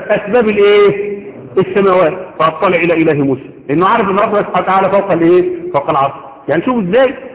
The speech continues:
فدي مش حاجة إن الصحابة مثلًا كان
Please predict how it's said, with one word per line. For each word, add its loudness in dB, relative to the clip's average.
فدي 2
مش 0
حاجة 2
إن 0
الصحابة -2
مثلًا 0
كان 0